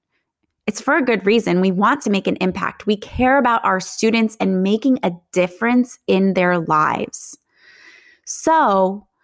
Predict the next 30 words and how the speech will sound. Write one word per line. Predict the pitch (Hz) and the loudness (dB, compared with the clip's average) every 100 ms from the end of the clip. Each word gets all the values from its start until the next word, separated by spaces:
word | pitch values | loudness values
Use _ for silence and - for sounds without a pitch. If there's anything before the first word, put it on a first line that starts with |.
| _ _ - | _ _ -4
we | 226 233 | -2 -2
trade | - 214 190 - | 0 0 0 -6
time | - 240 240 214 175 170 | -8 0 0 2 0 -2
for | - 185 | -2 0
making | 185 175 175 | 0 -2 -4
a | 165 | -2
difference. | 180 - - - - - - _ _ _ _ _ _ _ - | -6 -6 -12 -10 -4 -4 -4 _ _ _ _ _ _ _ -2
And | 214 214 214 _ _ _ - | 2 4 0 _ _ _ -2
we | 226 240 | 2 2
do | 190 285 427 | 2 2 2
make | 196 | 2
a | 180 | 0
difference, | 175 - - - - - - _ _ _ _ _ _ _ _ - | 0 -2 -6 -6 -4 -4 -4 _ _ _ _ _ _ _ _ -4
but | 277 294 233 196 - | 2 2 4 2 -2
at | 208 - | -4 -4
what | 202 214 - | -2 -4 -4
cost? | - 185 - - - - - _ _ - | -6 -4 -4 -6 -4 -6 -12 _ _ -2
And | 233 233 | 2 2
can | - 233 277 | 0 2 4
we | 359 | 6
still | 339 - - 202 214 226 - - - | 4 0 0 2 2 0 -6 -20 -12
have | - 226 247 | -4 -2 0
that | 247 226 - | 0 0 0
impact | 185 190 202 202 | -2 0 -4 -2
on | 190 180 | 0 0
our | 180 | -2
students | - - 175 170 190 226 - - - | -6 -2 0 0 0 0 0 -4 -4
without | 190 190 180 185 - - | -4 -2 0 -2 -2 -2
giving | 190 185 185 | -2 0 0
up | 175 175 175 | 2 0 -4